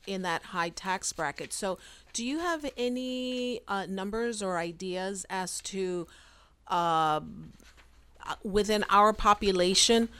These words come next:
how many families that could potentially affect?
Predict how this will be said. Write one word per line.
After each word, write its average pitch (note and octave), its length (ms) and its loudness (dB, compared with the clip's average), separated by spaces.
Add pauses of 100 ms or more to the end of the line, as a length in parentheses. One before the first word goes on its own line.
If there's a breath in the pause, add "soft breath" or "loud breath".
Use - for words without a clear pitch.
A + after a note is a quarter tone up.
(180 loud breath)
how G#3+ 300 12
many A3 240 10
families G#3 720 6
that G3+ 260 2
could A3 200 -2
potentially G#3+ 600 0
affect? G3+ 480 -4